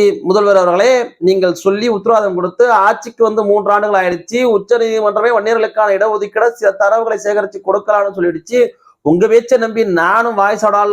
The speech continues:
விட்டுட்டேன் விக்கிரவாண்டியில. நீங்க இன்னும் ஏமாத்திக்கிட்டு இருக்கிறீங்க. கால சக்கரம் நம்மளை எங்க கொண்டு வந்து விட்டுருக்கு பாருங்க. மீண்டும் அதே விக்கிரவாண்டி தொகுதி மக்களிடம் வாக்குகளை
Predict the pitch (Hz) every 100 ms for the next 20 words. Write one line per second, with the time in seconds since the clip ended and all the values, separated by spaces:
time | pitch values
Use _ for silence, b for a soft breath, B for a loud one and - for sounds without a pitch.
0 | 208 196 190 190 180 170 170 190 180 170
1 | 170 170 214 226 - - _ - 165 170
2 | 151 185 233 240 214 208 208 202 190 185
3 | 180 175 170 165 156 - 160 180 202 202
4 | 202 185 175 196 208 208 185 165 175 208
5 | 180 180 175 165 165 165 151 151 151 147
6 | 180 156 156 165 175 147 139 156 175 160
7 | 160 160 151 147 139 147 139 131 - 135
8 | 135 208 - - _ _ _ - 135 170
9 | - 190 175 151